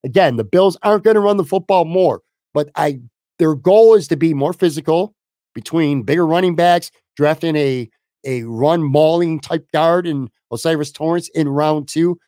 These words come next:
The Bills want to run the football more effectively. I think Murray and Harris are the right guys for that job. And quite frankly, not to get off topic here,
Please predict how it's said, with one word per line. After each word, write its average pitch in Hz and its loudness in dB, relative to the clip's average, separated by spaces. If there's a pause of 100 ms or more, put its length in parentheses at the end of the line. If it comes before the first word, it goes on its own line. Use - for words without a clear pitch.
(200)
The 127 -4
Bills 165 0
want 147 0
to 156 2
run 143 0
the 127 -4
football 143 -2
more 135 -2
effectively. 151 -4 (260)
I 143 0
think 135 -2
Murray 135 -2
and 117 -8
Harris 139 -2 (320)
are 120 -2
the 107 -6
right 113 -4
guys 127 -2
for 127 -2
that 113 -6
job. 131 0 (260)
And 123 -8
quite 190 0
frankly, 220 0 (420)
not 180 -10
to 175 -4
get 165 0
off 160 0
topic 170 -2
here, 208 -2